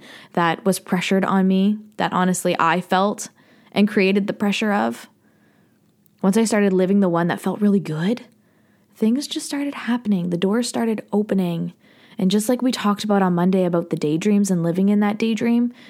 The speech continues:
and once you start to speak it out loud, it actually starts coming to life. And that's truth when it comes to these aligned actions and taking that pressure off yourself. And honestly, don't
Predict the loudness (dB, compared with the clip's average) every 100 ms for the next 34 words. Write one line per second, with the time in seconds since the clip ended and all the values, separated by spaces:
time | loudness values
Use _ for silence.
0 | -8 0 2 2 0 0 0 -2 -2 -6
1 | -2 0 0 -2 -6 -6 -2 0 -2 -8
2 | _ _ _ -2 2 2 0 0 2 0
3 | -2 -2 -2 -2 -2 -2 0 -2 0 0
4 | 0 -4 -6 0 2 2 -2 -6 -4 -4
5 | -2 -2 -2 0 0 0 0 -2 -4 -6
6 | -6 -6 -6 -6 -6 -2 0 2 0 -2
7 | -2 -2 -4 -6 -6 -8 -6 -8 -8 -12
8 | -20 _ _ _ -20 -20 -20 -14 0 2
9 | 2 2 2 4 2 0 -4